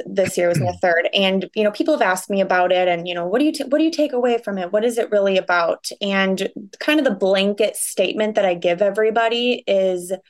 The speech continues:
Speaker 1: uh, you, no matter what walk of life you're a part of, how old you are, where you are in your career, um, you will take something out of this Global Leadership Summit, if not more than one thing.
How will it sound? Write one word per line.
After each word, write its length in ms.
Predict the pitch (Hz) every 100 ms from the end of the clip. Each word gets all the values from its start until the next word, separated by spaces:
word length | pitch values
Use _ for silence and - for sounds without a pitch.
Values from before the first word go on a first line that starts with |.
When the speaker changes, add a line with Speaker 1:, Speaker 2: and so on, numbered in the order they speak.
| _ _ _ _ -
Speaker 1:
uh, 260 | 208 185 180
you, 800 | 196 185 220 247 269 277 285 285 - -
no 140 | 214
matter 460 | 214 202 196 190 - _ _ _
what 220 | 185 185
walk 220 | 180 180
of 120 | 180 196
life 360 | 208 214 -
you're 180 | 202 202
a 80 | 196
part 260 | 202 202
of, 400 | 202 196 196 190 185 -
how 100 | 180
old 360 | 175 185 196 190
you 200 | 196 196
are, 360 | 202 190 190
where 160 | 185 180
you 160 | 175 180
are 120 | 175
in 120 | 180
your 160 | 175 170
career, 800 | - 175 196 208 208 202 196 196 - - _ -
um, 280 | 196 185 180
you 380 | 170 180 214 226
will 200 | 208 208
take 280 | 214 190
something 400 | - 185 180 180 175
out 180 | 175
of 160 | 170 170
this 300 | 170 170 - -
Global 380 | 190 180 175 170
Leadership 600 | 165 151 165 - - -
Summit, 460 | - 151 139 - -
if 200 | 208 202
not 220 | 190 180
more 200 | 175 170
than 200 | 165 160
one 220 | 160 147
thing. 360 | 156 - -